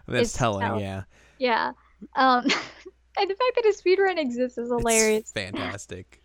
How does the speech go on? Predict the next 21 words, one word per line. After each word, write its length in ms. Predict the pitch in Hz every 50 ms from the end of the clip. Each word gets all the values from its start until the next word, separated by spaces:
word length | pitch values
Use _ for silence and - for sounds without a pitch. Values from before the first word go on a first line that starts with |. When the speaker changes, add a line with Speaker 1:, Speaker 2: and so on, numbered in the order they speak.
| _ _ _ _ - 277 - _ _ _
Speaker 2:
Um, 600 | - 294 285 285 285 277 269 269 262 254 247 247 - _ _ _ _ _ _ _ _ _ _ _ _ _ _ _ _ _ _ _ _ _ _ _ _ _ _ _ _ _ _ _ _ _ _ -
so 160 | 302 - 330 285
they 200 | 294 320 339 359
exist. 580 | 277 247 - 233 220 220 220 - - - _ -
There 220 | 233 226 254 262
was 160 | 269 262 240 247
a 140 | 226 220
massive, 1040 | 208 208 208 214 214 214 220 226 220 220 220 220 220 220 214 - - 226 220 214 208 214
massive 760 | 202 202 202 196 196 202 202 202 202 - - 214 208 196 - -
backlash. 880 | 208 196 214 208 - - 208 - - - - - - - - - - - _ _ _ _ _ _ _ _ _ _ -
Um, 580 | 240 226 226 226 220 214 208 208 208 208 202 - _ _ _ _ _ _ _ _ _ _ _ _ _ _ _ _ -
whether 460 | 240 254 254 254 233 247 233 226 226
it 260 | 214 220 226 220 214
was, 680 | 208 214 202 202 208 240 240 233 214 208 - - - _
um, 400 | - 208 208 208 208 202 202 202
like, 200 | 202 202 - -
feminist 460 | - 294 311 311 311 302 302 - - -
groups, 380 | 302 302 294 285 254 - -
family 440 | - - 269 269 262 254 254 254 247
groups, 680 | 220 233 240 240 240 240 233 233 - - - - - -
um, 520 | - 226 214 208 208 208 208 208 208 208